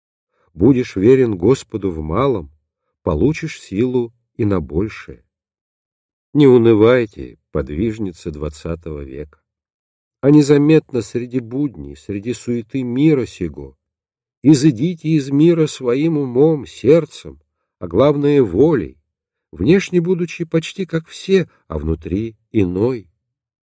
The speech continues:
ведомой по внутреннему человеку только Богу и своему духовнику.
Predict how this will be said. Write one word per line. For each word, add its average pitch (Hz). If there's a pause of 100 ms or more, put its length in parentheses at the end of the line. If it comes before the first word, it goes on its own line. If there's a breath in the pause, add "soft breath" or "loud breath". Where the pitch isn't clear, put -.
ведомой 117 (100)
по 113
внутреннему 95
человеку 85 (240)
только 78
Богу 101 (420)
и 143
своему 87
духовнику. 71